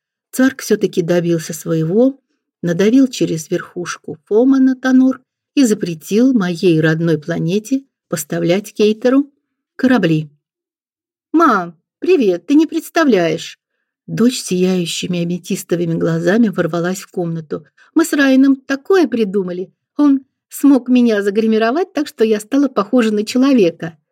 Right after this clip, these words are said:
Я хмыкнула. «Похожа на человека». Это было слишком громкое заявление, но каким-то образом цвет кожи Офелии действительно сменился с фиолетового на насыщенный бронзовый.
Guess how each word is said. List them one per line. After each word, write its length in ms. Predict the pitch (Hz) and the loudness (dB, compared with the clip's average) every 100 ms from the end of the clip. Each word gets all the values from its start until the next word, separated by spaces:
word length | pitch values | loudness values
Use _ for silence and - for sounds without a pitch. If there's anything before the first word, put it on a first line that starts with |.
| _ _ _ | _ _ _
Я 260 | 160 170 220 - | -6 -4 -6 -2
хмыкнула. 760 | 240 202 175 185 180 185 - _ _ _ _ _ _ | 2 2 0 -4 -4 -6 -10 _ _ _ _ _ _
«Похожа 580 | 175 - - 247 240 262 | -14 -10 0 0 2 2
на 220 | 208 196 | 2 0
человека». 880 | 196 214 208 208 170 156 156 165 165 _ _ _ _ - | -6 -6 -4 -4 -4 -4 -8 -12 -14 _ _ _ _ -6
Это 240 | 277 311 | -4 0
было 220 | 262 285 | 2 0
слишком 520 | - 262 240 - 254 | -2 -2 -2 0 2
громкое 420 | 233 214 196 208 208 | 4 4 2 0 0
заявление, 800 | 233 240 214 185 175 180 180 _ _ _ | 0 2 2 2 -2 -6 -8 _ _ _
но 260 | 185 208 262 | -4 -2 -2
каким-то 480 | - 262 226 220 185 | -2 -2 0 2 2
образом 460 | 175 190 214 254 | 2 0 2 0
цвет 300 | - 202 165 | 0 -2 -4
кожи 340 | - 190 175 170 | -2 -4 -2 -4
Офелии 560 | 160 - 202 240 254 _ _ _ - | -6 -2 0 0 -2 _ _ _ -4
действительно 720 | 196 190 185 196 202 226 226 | -2 -2 -4 -4 -2 -2 -2
сменился 580 | - 202 190 180 156 165 | -2 0 0 -2 -4 -8
с 80 | |
фиолетового 920 | - 185 170 160 165 160 208 220 247 254 _ - | -4 -2 0 -2 -4 -2 -2 0 0 -4 _ -4
на 80 | 190 | -2
насыщенный 800 | 175 160 - 175 170 - 220 262 | 0 -2 -4 -8 -6 -2 2 2
бронзовый. 760 | 254 226 160 156 170 165 170 | 2 0 0 -2 -4 -6 -8